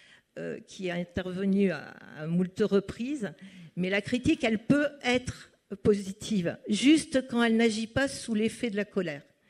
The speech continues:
Euh, c'est parce que je pense à mon dernier A P P qui était, euh,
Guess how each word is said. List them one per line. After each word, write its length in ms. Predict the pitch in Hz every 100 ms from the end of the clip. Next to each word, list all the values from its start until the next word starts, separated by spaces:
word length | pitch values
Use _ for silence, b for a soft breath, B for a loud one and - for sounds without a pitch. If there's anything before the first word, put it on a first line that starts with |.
| b b b b b b
Euh, 260 | 143 135 107
c'est 180 | - 202
parce 200 | 220 -
que 100 | 254
je 140 | 220
pense 300 | 233 285 359
à 60 | 262
mon 160 | 294 269
dernier 560 | 269 269 269 269 262
A 80 | 233
P 160 | 247 254
P 260 | 269 359
qui 140 | 381 320
était, 480 | - 285 381 415 330
euh, 440 | 214 214 202 196